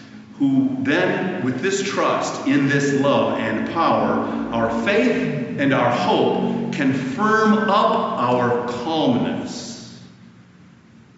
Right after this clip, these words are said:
as we course toward and seek first the realm of God while moving through and to new times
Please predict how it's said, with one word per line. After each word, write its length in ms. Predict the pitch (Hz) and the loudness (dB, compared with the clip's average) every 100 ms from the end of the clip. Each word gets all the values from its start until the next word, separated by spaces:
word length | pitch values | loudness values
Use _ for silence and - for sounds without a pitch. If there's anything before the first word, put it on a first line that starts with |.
| - | -16
as 180 | 104 107 | -12 -8
we 200 | 113 - | -8 -8
course 680 | - 151 165 165 165 160 - - | -8 -4 0 0 -2 -6 -10 -4
toward 880 | 139 139 139 143 135 139 - - - - - | -2 0 2 2 0 -2 -6 -10 -12 -18 -16
and 160 | 101 - | -12 -10
seek 320 | - 180 180 | -8 -6 -8
first 800 | - 160 147 131 151 - - - | -2 2 2 2 -2 -4 -8 -6
the 80 | 110 | -4
realm 520 | 107 147 175 170 165 | -2 0 2 2 2
of 80 | - | 2
God 720 | 131 113 - - - - - - - - - - - | 2 2 0 -2 -6 -10 -14 -16 -20 -20 -20 -20 -16
while 200 | 95 95 | -10 -2
moving 440 | 131 165 165 160 | 2 4 4 2
through 1120 | 160 160 143 143 127 143 - - - - - - - - - | 0 0 2 2 2 0 -2 -6 -8 -10 -14 -18 -20 -20 -10
and 340 | 110 110 110 | -6 -6 -6
to 760 | - 196 156 - - - - - 120 | -6 -2 -2 -2 -6 -8 -12 -10 -4
new 260 | 170 - | -2 0
times 920 | - 131 107 92 - - - - - | 0 -2 -2 -4 -6 -10 -14 -16 -18